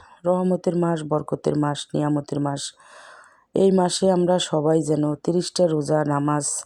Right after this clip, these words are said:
সব কিছু নেকি কামাই করতে পারি। সবাই সবার জন্য আমরা দোয়া করবো ইনশাআল্লাহ। আর এই রমজান মাসে যে যত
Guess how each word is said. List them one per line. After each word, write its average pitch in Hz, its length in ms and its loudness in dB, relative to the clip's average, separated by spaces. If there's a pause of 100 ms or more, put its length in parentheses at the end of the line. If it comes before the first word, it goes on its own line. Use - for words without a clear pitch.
(440)
সব 190 220 0 (120)
কিছু 185 280 0
নেকি 160 280 2
কামাই 147 280 -2
করতে 143 320 -4
পারি। 147 280 0
সবাই 151 340 0
সবার 151 320 -2
জন্য 147 260 -2
আমরা 147 220 -2
দোয়া 147 240 0
করবো 151 320 -6
ইনশাআল্লাহ। 143 580 -4 (960)
আর 180 160 2
এই 202 140 4
রমজান 175 400 2
মাসে 170 340 2
যে 151 200 0
যত 156 580 0